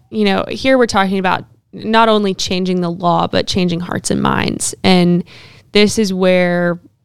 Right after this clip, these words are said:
you know, this is what we're doing today is, is talking about, wow, these, these big philanthropies who, who have billions of dollars in backing and who no one's really going to question. Who's the one standing up?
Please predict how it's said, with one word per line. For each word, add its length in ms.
you 80
know, 100
this 120
is 40
what 120
we're 100
doing 200
today 680
is, 300
is 180
talking 440
about, 520
wow, 260
these, 240
these 220
big 400
philanthropies 1000
who, 640
who 380
have 460
billions 400
of 100
dollars 460
in 180
backing 760
and 160
who 120
no 160
one's 240
really 280
going 320
to 60
question. 800
Who's 260
the 100
one 220
standing 480
up? 260